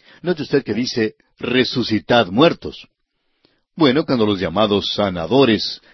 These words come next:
que tenemos en nuestros días hagan esto, pues entonces les creeremos. Ahora, el versículo nueve acompaña al versículo ocho,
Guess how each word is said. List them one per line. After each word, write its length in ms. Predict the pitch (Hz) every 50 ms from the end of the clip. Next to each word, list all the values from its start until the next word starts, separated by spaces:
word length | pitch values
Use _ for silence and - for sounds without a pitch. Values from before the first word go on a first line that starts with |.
| _ _
que 100 | - 104
tenemos 400 | 92 104 90 107 113 110 104 -
en 100 | 104 87
nuestros 360 | 95 110 107 - - 95 85 78
días 320 | 110 117 113 98 - -
hagan 240 | 117 107 92 98 110
esto, 380 | 117 107 - - - 151 - _ - _ _ _ _ -
pues 280 | 180 175 151 - - -
entonces 600 | 143 131 110 - 120 117 104 - - 104 90 87
les 160 | 98 87 -
creeremos. 680 | - 110 95 90 87 90 107 113 92 73 67 - - - _ _ _ _ _ _ _ _ _ _ _ _ - - - - - -
Ahora, 200 | - 127 113 107
el 40 | 113 117
versículo 480 | 147 143 - - 214 - 196 151 123
nueve 340 | 123 135 143 135 123 147 156
acompaña 680 | - 135 127 - - 127 120 110 - 185 196 160 135 117
al 100 | 110 101
versículo 480 | 98 98 90 - 147 143 - 107 104 113
ocho, 340 | 131 127 - 123 113 -